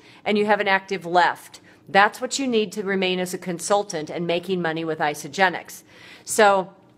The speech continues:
in order for Isagenix to pay you money, you have to have a personally enrolled right and a personally enrolled left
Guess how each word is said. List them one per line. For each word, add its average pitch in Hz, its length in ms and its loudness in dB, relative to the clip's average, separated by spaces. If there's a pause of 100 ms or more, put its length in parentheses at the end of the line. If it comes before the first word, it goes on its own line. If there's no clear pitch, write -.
(440)
in 208 160 0
order 233 260 4
for 247 140 0
Isagenix 196 640 -2
to - 80 -14
pay - 320 -4
you 208 180 -2
money, 208 520 -2 (500)
you 226 280 2
have 247 260 2
to 220 180 0
have 202 280 4
a - 100 -10
personally 294 580 -2
enrolled 190 640 0 (320)
right 175 520 2
and 190 120 -2
a 185 40 -2
personally 196 460 -2
enrolled 180 380 0
left 156 500 0